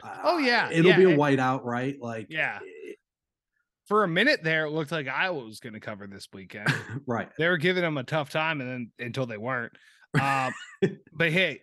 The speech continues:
Speaker 1: well, here you go. Saturday at noon, T C U,
Speaker 2: Yeah.
Speaker 1: number seven T C U, goes to West
Speaker 2: Yeah.
Speaker 1: Virginia.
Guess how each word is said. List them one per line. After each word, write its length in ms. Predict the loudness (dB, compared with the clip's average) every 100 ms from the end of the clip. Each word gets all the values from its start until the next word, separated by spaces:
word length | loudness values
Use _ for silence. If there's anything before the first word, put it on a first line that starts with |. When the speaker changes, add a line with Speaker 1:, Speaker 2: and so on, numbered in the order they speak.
| -4
Speaker 1:
well, 260 | 2 4
here 200 | 6 4
you 80 | 2
go. 260 | 0 -2 -6 _ _ _ _ _ _ _
Saturday 480 | -10 0 2 4 2
at 60 | 0
noon, 300 | -4 -6 -8 _ -10
T 180 | -4 -2
C 140 | -2
U, 160 | 0 0
Speaker 2:
Yeah. 40 | -2
Speaker 1:
number 240 | -4 -4
seven 260 | -4 -4 -4
T 160 | -6
C 140 | -4 -4
U, 220 | -2 -4 -2
goes 220 | -4 -2
to 60 |
West 200 | -6 -6
Speaker 2:
Yeah. 60 | -8
Speaker 1:
Virginia. 420 | -10 -14 -16 -20